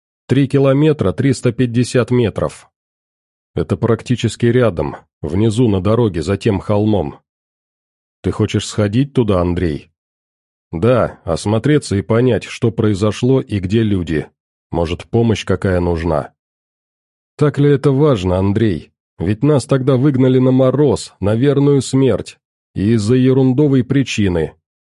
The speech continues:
Петрович поступил неадекватно, и никто его не остановил. Значит, они все были согласны с его решением. Ты можешь объяснить, какая муха тогда укусила твоего родственничка? Могу.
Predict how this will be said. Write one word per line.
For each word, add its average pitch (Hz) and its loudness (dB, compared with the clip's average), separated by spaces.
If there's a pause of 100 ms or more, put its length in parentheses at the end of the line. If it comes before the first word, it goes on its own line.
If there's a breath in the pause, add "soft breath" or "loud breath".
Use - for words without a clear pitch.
(120)
Петрович 135 0
поступил 139 0
неадекватно, 139 2
и 107 -4
никто 113 0
его 95 2
не 107 2
остановил. 117 0 (800)
Значит, 110 0
они 127 2
все 139 -2
были 123 0
согласны 123 0
с - -8
его 104 2
решением. 87 -2 (580)
Ты 110 0
можешь 151 2
объяснить, 123 0
какая 117 0
муха 127 2
тогда 110 0
укусила 113 0
твоего 117 0
родственничка? 90 -2 (1200)
Могу. 101 0